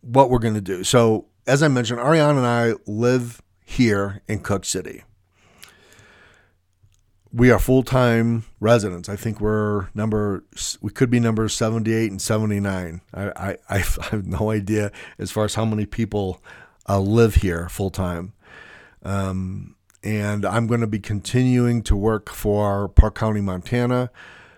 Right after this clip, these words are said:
Um, you know, it's, um, it's a pretty good gig. And, uh, as, as far as Ariane goes, as, as long as she's happy with what she's doing,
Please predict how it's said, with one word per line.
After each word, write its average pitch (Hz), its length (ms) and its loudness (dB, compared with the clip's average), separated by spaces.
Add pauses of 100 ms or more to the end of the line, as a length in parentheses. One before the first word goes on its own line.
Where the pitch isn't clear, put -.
(120)
Um, 92 520 -6 (580)
you 104 180 -4
know, 92 220 -4
it's, 90 320 -8
um, 92 540 -10 (420)
it's 92 160 -10
a 92 80 -6
pretty - 400 0
good 107 380 -2
gig. 110 400 -4 (840)
And, 104 480 -2
uh, 101 360 -4
as, 104 360 -6 (300)
as 98 120 -6
far 131 260 4
as 120 80 6
Ariane 113 560 2
goes, 120 320 4
as, 98 200 -2 (100)
as 95 180 -8
long 127 280 0
as 127 80 -2
she's 127 240 -2
happy 135 560 2 (520)
with 107 200 0
what 113 160 2
she's 110 260 -2
doing, 107 540 -4